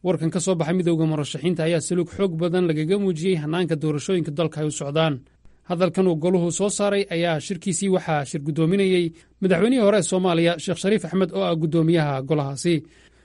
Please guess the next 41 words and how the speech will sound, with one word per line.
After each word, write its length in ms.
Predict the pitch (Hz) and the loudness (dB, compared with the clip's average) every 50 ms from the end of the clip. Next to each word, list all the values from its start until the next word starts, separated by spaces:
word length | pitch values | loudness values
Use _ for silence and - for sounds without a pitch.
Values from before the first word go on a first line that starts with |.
| _ _ - | _ _ -6
Shirkan 300 | - 190 165 - 180 180 | -4 -2 -2 0 2 2
waxay 200 | 185 170 - 175 | 2 2 0 0
murashaxiintu 560 | 165 170 165 147 - - 147 165 202 175 - 156 | 0 2 0 0 0 -2 -2 0 0 0 -2 -2
kaga 200 | - 175 185 208 | -2 0 0 0
hadleen 280 | 196 196 202 202 196 185 | 0 0 0 0 0 0
sida 200 | 185 - 185 196 | -2 -2 -2 -2
lagu 200 | 175 175 175 175 | 0 0 -2 -2
sheegay 280 | 165 185 180 180 185 180 | -2 -2 0 0 0 0
qoraalkooda 540 | - 175 180 202 185 170 - - 196 185 196 151 | 0 2 2 2 2 2 0 0 0 2 0 0
cabashooyinka 680 | 147 147 151 147 - - 180 196 202 180 170 - 180 180 | -2 -2 -4 -4 -2 -2 0 0 2 0 0 -2 -2 0
iyo 140 | 185 175 170 | 0 2 2
walaaca 360 | 160 160 170 185 165 135 139 147 | 2 2 2 2 2 0 0 -2
laga 220 | 143 156 165 208 | -2 -2 -2 -2
qabo 260 | 175 175 180 175 175 170 165 - - _ - _ _ _ - | -2 -2 0 2 2 0 0 -2 -10 _ -20 _ _ _ 0
doorashooyinka 600 | 220 220 220 208 214 240 233 208 185 165 - 165 160 | 2 2 2 2 2 4 4 4 4 4 2 2 2
hadda 220 | 151 160 139 147 | 2 0 0 -2
socda. 380 | 120 - 147 131 147 160 160 156 131 - - _ _ _ _ _ - | -6 -6 -4 -2 2 4 4 4 2 0 -8 _ _ _ _ _ -6
Waxay 180 | 170 139 160 156 | -2 0 0 0
sheegeen 240 | - 165 156 165 180 | 0 0 2 2 2
in 80 | 175 | 2
doorashada 500 | 160 160 151 151 135 - 180 170 151 160 147 | 2 2 0 0 -2 -2 -2 0 0 0 0
laga 220 | 151 156 156 240 233 | 0 0 0 0 0
qalloociyey 520 | - 208 196 202 196 160 180 190 196 190 | 0 2 2 2 2 2 2 4 4 4
sida 220 | 185 - 202 175 | 2 2 0 0
ay 80 | 160 151 | 0 0
hadalka 400 | 143 175 185 175 190 170 - - | 0 0 0 0 0 -2 0 0
u 100 | 175 180 | 0 0
dhigeen 460 | 180 170 175 170 160 175 175 180 175 175 175 156 | 0 0 -2 0 0 2 2 2 2 0 -2 -4
hannaankii 500 | - - 151 151 160 180 175 170 185 170 | -4 -4 -2 0 0 0 0 -2 -2 -4
saxda 360 | - - 196 - 180 175 175 175 | -2 -4 -4 -4 -2 -2 0 0
ahaa 280 | 165 165 180 175 175 170 170 - - - - - - _ - | 0 0 2 2 0 0 -2 -8 -16 -20 -20 -20 -20 _ -2
ee 100 | 254 262 | 0 2
loogu 260 | 247 233 220 214 233 226 | 4 4 2 2 0 0
talagalay 580 | - 190 190 196 185 165 170 180 175 180 175 180 - - | 0 2 2 2 2 2 2 2 4 4 2 2 0 -4
ee 240 | - 202 190 175 165 | -4 0 2 2 2
hadda 320 | 151 156 180 180 156 175 156 | 2 0 -2 -2 0 -2 -2
ka 140 | - - 220 | 0 2 4
hor 140 | 190 175 160 | 4 4 4
heshiiska 540 | 160 160 - 202 180 143 - - - 160 151 | 2 0 0 -2 -2 -2 -2 -2 -2 0 0
lagula 280 | 151 151 151 190 208 202 | 0 0 0 2 0 2
gaadhay 380 | 170 175 175 170 170 170 165 | 2 2 2 4 4 2 2